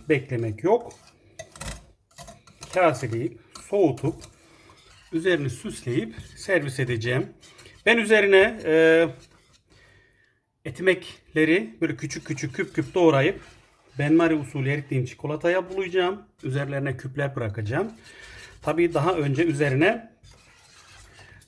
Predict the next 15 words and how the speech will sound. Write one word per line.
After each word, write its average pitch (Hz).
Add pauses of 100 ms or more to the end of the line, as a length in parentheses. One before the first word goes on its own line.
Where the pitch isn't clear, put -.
(200)
kakao 156 (180)
tozu 135
serpmeyi 135 (120)
ihmal 135
etmeyeceğim. 123 (1120)
Pastacı 120
kakaosu, 120 (160)
normal, 123
standart, 123 (600)
her 131
yerde 113
olan. 120 (1160)
Üzerine 120
onu 156
serpeceğim. 101